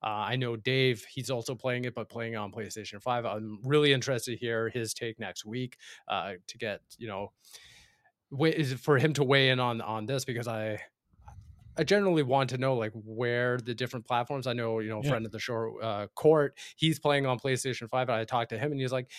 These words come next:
Speaker 1: you know, "There's dips, but it's not as bad as, obviously, P C." So
Speaker 2: Yeah.
Speaker 1: I think, uh, console's kind of just in this similar space, but yeah, I, I really wish that this game came out guns blazing with the quality,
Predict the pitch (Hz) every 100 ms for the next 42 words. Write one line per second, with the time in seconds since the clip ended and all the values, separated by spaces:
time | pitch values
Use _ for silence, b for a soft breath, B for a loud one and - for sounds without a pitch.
0 | B B _ _ - 208 196 208 123 -
1 | 151 143 - - 127 120 160 143 117 113
2 | 117 120 - 123 120 110 110 - - 110
3 | 113 117 110 110 107 98 - 127 110 -
4 | 117 147 - _ - 127 113 107 127 127
5 | 170 - - 131 - - 139 135 131 151
6 | 127 139 131 117 127 135 120 113 - -
7 | 113 113 107 - 113 120 131 117 98 113
8 | 107 107 113 123 120 131 139 156 135 127
9 | 120 - 104 104 - B B B _ 117
10 | - 127 117 - 127 117 113 117 113 _
11 | _ _ - 127 127 - 117 117 117 120
12 | 110 110 113 - 131 127 127 127 131 131